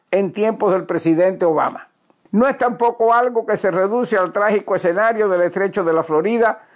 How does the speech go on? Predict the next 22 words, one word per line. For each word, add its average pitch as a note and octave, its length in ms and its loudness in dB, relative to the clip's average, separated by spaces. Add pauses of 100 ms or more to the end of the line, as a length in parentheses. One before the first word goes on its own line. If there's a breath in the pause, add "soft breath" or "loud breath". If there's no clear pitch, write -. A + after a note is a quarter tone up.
(140 loud breath)
donde D#3 280 0
tantos A3+ 400 -2
cubanos A3+ 500 0
han G#3+ 160 0
perecido A#3 560 0
en G#3 60 -4
el F#3+ 100 0
intento G#3 420 -2
de G#3+ 100 2
alcanzar F#3+ 420 0
la A3 120 2
libertad F3 520 0
y G3+ 40 0
el F#3+ 120 -2
progreso G3 640 0 (320 loud breath)
a F3 100 2
lo F3+ 140 0
largo G3+ 340 0
de F#3+ 80 0
seis F3+ 260 0
décadas F3 440 0
ya. D3 260 -6